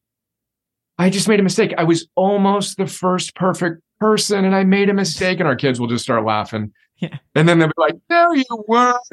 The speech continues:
Speaker 1: You make mistakes all the time." I'm like, "You're right. I've made one million two hundred seventy-two thousand three hundred sixty-four of them."
Speaker 2: <laughs>
Speaker 1: "How many of you made?"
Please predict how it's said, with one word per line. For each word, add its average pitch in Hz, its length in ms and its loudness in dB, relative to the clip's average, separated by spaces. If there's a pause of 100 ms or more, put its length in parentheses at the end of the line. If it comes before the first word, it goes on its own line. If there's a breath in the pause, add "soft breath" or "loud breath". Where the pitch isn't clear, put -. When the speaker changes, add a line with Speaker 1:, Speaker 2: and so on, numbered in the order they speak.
(120)
Speaker 1:
You 320 80 -2
make 320 220 -2
mistakes 202 440 -6
all 196 120 2
the 214 80 -2
time." 208 240 0
I'm 175 60 2
like, 165 140 2
"You're 185 200 2
right. 175 280 2
I've 202 160 0
made 185 200 -2
one 208 180 0
million 208 260 0
two 233 180 0
hundred 214 280 0
seventy-two 202 460 -2
thousand 185 420 0
three 208 160 -2
hundred 190 240 0
sixty-four 190 600 -2
of 127 60 -2
them." 131 720 -6
Speaker 2:
<laughs> - 40 -20
Speaker 1:
"How 196 80 2
many 233 140 4
of 202 80 0
you 233 120 0
made?" 180 120 0